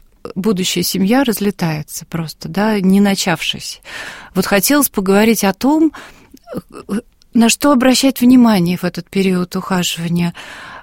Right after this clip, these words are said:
э, как, э, над собой, может быть, работать, да, э, вот как сделать так, чтобы все-таки, э,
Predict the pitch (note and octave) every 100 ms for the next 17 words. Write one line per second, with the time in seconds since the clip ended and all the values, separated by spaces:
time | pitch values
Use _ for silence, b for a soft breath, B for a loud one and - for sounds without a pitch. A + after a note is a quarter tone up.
0 | _ F#3+ F3+ - A#3 C4+ - - A3+ A3
1 | G#3+ A#3 - B3+ F#3 F3+ G#3 F#3 F3 F3
2 | F3 F#3 F#3 F3+ E3+ - E3+ - F#3 F#3
3 | A3 A3+ B B B B B - - -
4 | F#3+ - G#3 - C4+ A#3+ G3+ G#3 G#3 -
5 | B3+ - A3+ F#3+ F#3+ - A3 G#3 - G3+
6 | F#3 B B B B - - F#3+ F#3 F3+
7 | F#3+